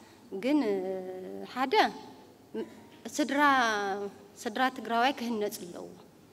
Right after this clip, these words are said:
ከምቲ ዝበልኩኹም ኣብ ብዙሕ ፋሕፋሕ ኢሉ እዩ እኒኦ። እ፣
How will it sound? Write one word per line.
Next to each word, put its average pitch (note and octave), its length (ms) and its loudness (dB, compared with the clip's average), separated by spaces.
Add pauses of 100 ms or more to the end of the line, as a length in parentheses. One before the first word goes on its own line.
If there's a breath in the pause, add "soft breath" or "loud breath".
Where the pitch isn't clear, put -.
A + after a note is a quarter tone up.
(120)
ከምቲ A#3 240 0
ዝበልኩኹም C4 640 2
ኣብ A3 220 2 (120)
ብዙሕ D4 300 0
ፋሕፋሕ B3 460 -2
ኢሉ G3 180 -2
እዩ F#3 140 0
እኒኦ። G3+ 300 0 (580 loud breath)
እ፣ G3+ 120 -2